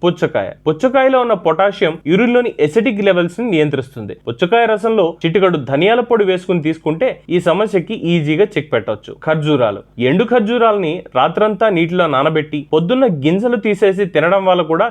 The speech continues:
కిడ్నీలో రాళ్లు కరిగిపోతాయి. దీనివల్ల కొత్తగా రాళ్లు ఏర్పడకుండా ఉంటాయి. ఇందులో ఉన్న మెగ్నీషియం వలన కిడ్నీలు శుభ్రపడతాయి. వీటితో పాటు కీరా దోసకాయ రసం, చెర్రీలు,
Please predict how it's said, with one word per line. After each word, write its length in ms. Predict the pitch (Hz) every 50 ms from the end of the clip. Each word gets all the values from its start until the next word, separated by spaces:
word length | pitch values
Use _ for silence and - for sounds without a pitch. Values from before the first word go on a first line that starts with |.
| - -
కిడ్నీలో 400 | 156 147 156 175 196 202 196 185 156 147
రాళ్లు 200 | 147 185 233 - -
కరిగిపోతాయి. 540 | 139 135 131 123 123 135 110 - 107 104 - - - 101
దీనివల్ల 380 | 110 117 131 127 131 143 185 202 185 226 - - 160
కొత్తగా 360 | 156 156 - 240 240 269 262 240 202
రాళ్లు 240 | 180 185 208 220 202 185 180
ఏర్పడకుండా 500 | 180 175 - 185 165 156 151 147 156 165 160 131
ఉంటాయి. 300 | 127 123 123 113 101 95 - _ - 127
ఇందులో 240 | 175 196 220 240 262 262 247
ఉన్న 120 | 240 233 185 151 139
మెగ్నీషియం 540 | 135 151 160 202 233 240 - - 233 226 220 214
వలన 220 | 196 196 196 170 147 156 147 - 151
కిడ్నీలు 420 | 151 156 165 196 226 214 185 202 202 -
శుభ్రపడతాయి. 640 | - 139 131 165 156 - 131 113 - - 98 - - - - 113
వీటితో 320 | 120 139 156 180 214 208 180 180
పాటు 180 | 170 170 175 240 185 143 - -
కీరా 240 | 151 175 208 220 202 196
దోసకాయ 340 | 185 175 - - - 170 160 147 151
రసం, 220 | 127 170 190 233 - - -
చెర్రీలు, 420 | 160 175 202 220 208 185 196 226